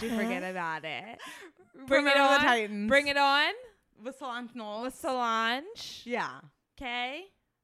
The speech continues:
Speaker 2: Ever heard of it? Puts
Speaker 1: Yeah.
Speaker 2: my fuck down her name. So, this is when shit gets really crazy.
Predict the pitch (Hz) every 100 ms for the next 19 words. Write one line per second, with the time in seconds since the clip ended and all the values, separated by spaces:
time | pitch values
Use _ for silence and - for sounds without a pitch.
0 | _ 240 233 240 208 208 208 240 269 285
1 | 277 185 165 - 233 202 165 160 156 156
2 | 139 123 - _ _ _ _ - - 285
3 | 214 156 143 _ _ _ _ _ _ _
4 | _ _ _ _ _ _ _ _ 208 196
5 | 214 302 320 311 294 - 175 175 165 165
6 | 165 165 151 - 151 135 113 -